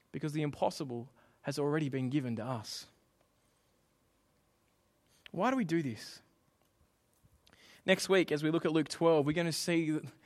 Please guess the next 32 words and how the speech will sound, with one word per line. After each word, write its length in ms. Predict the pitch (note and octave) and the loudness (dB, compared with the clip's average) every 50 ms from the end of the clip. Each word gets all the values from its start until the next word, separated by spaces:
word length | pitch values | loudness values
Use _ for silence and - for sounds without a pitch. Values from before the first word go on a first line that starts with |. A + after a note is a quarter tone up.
| - - - - _ _ _ | -20 -20 -20 -20 _ _ _
there 120 | - G3+ G#3 | -2 0 0
are 60 | G3 | 2
no 180 | F#3+ G3 G3 | 4 4 4
secrets 500 | F#3+ F3 - - E3 D#3 - E3+ C#3+ - | 2 0 -2 -4 -4 -2 -4 -4 -4 -4
in 100 | - D3 | -4 -2
life. 400 | C#3 C3 C3 C#3 C#3 - - - - - - _ _ _ _ _ _ _ _ _ _ _ _ _ - | 0 0 0 0 -2 -8 -12 -20 -20 -20 -20 _ _ _ _ _ _ _ _ _ _ _ _ _ -2
Jesus 360 | - G3 G#3 G#3 F3 F#3+ E3+ | 2 2 4 4 4 2 0
knows 320 | F3 F3 E3+ F3 F3 D3+ | 0 2 2 2 2 4
all. 140 | D#3 D3+ D#3 | 4 4 4
He 80 | D#3 F3+ | 4 4
knows 200 | G3 A3+ A#3+ G3+ - | 6 4 4 4 4
everything 400 | F3 F#3+ F#3+ F#3+ F#3+ F3+ - E3 | 4 4 6 4 2 0 0 0
that's 160 | D3 D3 C#3+ | 0 0 2
going 220 | - F3 E3 E3 E3+ | 2 2 2 2 2
on 120 | F3+ F3+ | 2 0
in 80 | E3+ E3+ | 2 2
your 140 | E3+ F#3 | 2 2
head 240 | F3 C#3+ F3+ F3 D#3+ | 2 2 0 2 4
right 180 | E3+ D#3+ D#3+ D#3 | 4 4 4 2
now. 280 | C#3+ C3+ C3+ B2+ B2 B2+ - - - - _ _ _ _ _ _ _ _ _ _ _ _ _ _ _ _ _ | 0 -2 -2 -2 -4 -6 -12 -20 -20 -20 _ _ _ _ _ _ _ _ _ _ _ _ _ _ _ _ _
The 80 | - D3+ | -10 -6
sins 400 | - - G3+ G#3 G#3 G#3 G3+ E3+ | 0 4 6 6 6 6 4 4
you're 100 | G3+ F3+ | 2 2
thinking 320 | - G3 F#3 - F#3+ F#3+ | 2 -2 -2 -2 -4 -4
through, 280 | F3+ - - F#3+ F#3 F3 | -4 -2 0 0 0 0
the, 80 | D#3+ | -2
s-, 180 | C#3+ - - - | -4 -6 -6 -6
the 240 | - G3 - - D#3+ | -6 -4 -2 -2 0
sins 280 | - G3+ G#3 A3 G3 | 4 4 4 4 4
you've 120 | G#3 F#3+ E3 | 2 2 2
done, 380 | F#3 F3+ F3+ F3 F3+ F3+ E3+ | 4 4 6 6 4 4 2
the, 140 | D#3 C#3+ C3+ | 0 0 -2